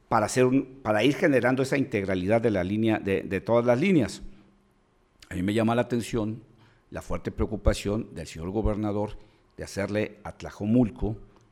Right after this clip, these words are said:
y yo insisto, no creo que sea por cariño, no creo que sea por querencia de que ahí inició su carrera, eh,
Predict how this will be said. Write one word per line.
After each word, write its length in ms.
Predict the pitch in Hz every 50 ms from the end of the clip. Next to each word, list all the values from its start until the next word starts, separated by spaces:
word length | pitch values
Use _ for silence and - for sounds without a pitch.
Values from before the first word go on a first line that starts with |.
| _ _
y 60 | 87 82
yo 80 | 90
insisto, 560 | 101 110 - - 131 117 - - 95 87 - - -
no 220 | 98 104 107 101
creo 140 | - 113 110
que 100 | - 117
sea 200 | - - 107 - -
por 200 | 143 107 101 -
cariño, 540 | 101 92 117 139 139 131 123 127 135 143 - - - - - - _ _ _ -
no 220 | - 92 95 -
creo 340 | - 107 107 110 104 98 -
que 120 | - 104
sea 280 | - - 107 107 107 -
por 180 | - 101 87 -
querencia 840 | - 98 92 110 123 139 135 131 - - - 120 117 113 110 104 -
de 160 | - 101 95 -
que 100 | - 92
ahí 460 | 92 107 117 113 107 98 90 82 - -
inició 360 | 95 95 92 92 - - 107
su 180 | - - 110 -
carrera, 580 | - 98 95 104 107 107 110 107 101 85 - -
eh, 380 | - 95 90 85 85 82 82